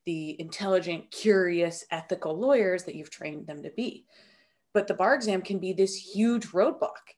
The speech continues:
You know, it's, it's not unlike at the end of the year at a lot of public schools where you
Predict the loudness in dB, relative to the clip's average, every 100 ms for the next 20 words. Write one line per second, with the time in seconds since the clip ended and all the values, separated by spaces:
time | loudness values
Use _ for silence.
0 | -8 -2 0 0 -4 -20 _ _ -6 0
1 | 2 4 2 2 2 0 -4 -4 -4 -2
2 | -2 -2 -2 -2 -6 -4 -4 -2 -2 -4
3 | -12 _ _ 0 4 4 4 2 2 -6
4 | -8 -10 -8 -8 -8 -10